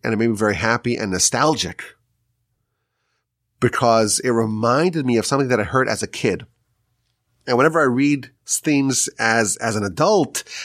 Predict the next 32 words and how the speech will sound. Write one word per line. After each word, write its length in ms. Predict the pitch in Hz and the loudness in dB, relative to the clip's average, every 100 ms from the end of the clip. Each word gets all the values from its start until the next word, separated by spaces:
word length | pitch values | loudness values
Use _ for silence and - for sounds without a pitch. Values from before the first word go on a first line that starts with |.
| - | -4
that 120 | 135 | -2
I 20 | |
remember 220 | 123 147 131 | 0 2 0
hearing 420 | - 175 190 143 | 0 0 0 0
as 400 | 156 151 139 - - | 0 2 0 -2 -4
a 100 | 117 | -6
kid, 640 | - 226 220 170 156 160 - - - | -4 -2 2 2 0 -4 -12 -10 -4
it 100 | 113 | 0
gets 260 | 123 - | 0 2
my 120 | 110 | 0
attention. 580 | 101 - 165 160 101 87 - - - - | 0 0 -2 0 -2 -4 -8 -20 -10 -2
And 280 | 117 123 | 0 0
I 140 | 131 143 | 0 0
guess 260 | 156 170 | 0 0
it's 120 | 143 - | 0 -2
because, 440 | 123 131 117 107 | -2 2 2 2
you 60 | 110 | 2
know, 60 | |
I 60 | 104 | 2
wasn't 300 | 120 120 98 | 2 -2 -2
that 280 | 101 107 - | 0 0 -2
great 280 | 101 104 | -2 0
of 100 | 98 | -2
a 60 | 85 | -2
student. 440 | - 120 110 87 | -2 0 0 0
So 220 | - 101 90 | -2 -2 -2
the 100 | 73 | -4
things 280 | 123 120 | -4 -2
that 100 | 101 | 0
actually 440 | 98 - 107 98 - _ _ _ _ - | 0 0 -2 -4 -6 _ _ _ _ -2
rose 480 | 120 123 135 135 - | 2 4 4 2 2
to 340 | 131 113 | 2 2